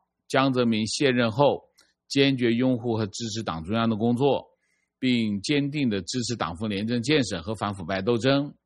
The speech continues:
这段表述有很明显的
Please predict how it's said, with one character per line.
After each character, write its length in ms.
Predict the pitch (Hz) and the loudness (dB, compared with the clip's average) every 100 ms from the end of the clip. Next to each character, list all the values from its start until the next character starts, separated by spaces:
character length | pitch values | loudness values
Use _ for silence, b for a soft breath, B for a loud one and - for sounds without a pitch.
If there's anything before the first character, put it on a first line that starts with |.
| _ _ _ _ _ _ _ _ _ _ _ _ b b b b | _ _ _ _ _ _ _ _ _ _ _ _ b b b b
这 140 | 214 | -2
段 340 | 202 175 147 123 | 4 4 4 2
表 220 | 120 87 | -2 -2
述 400 | - 165 143 127 | -8 -6 -4 -2
有 160 | 95 85 | -2 -2
很 160 | 85 | -6
明 240 | 82 82 127 | -8 -4 -4
显 240 | 104 73 | -4 -6
的 560 | 78 76 71 64 60 | -10 -10 -10 -14 -20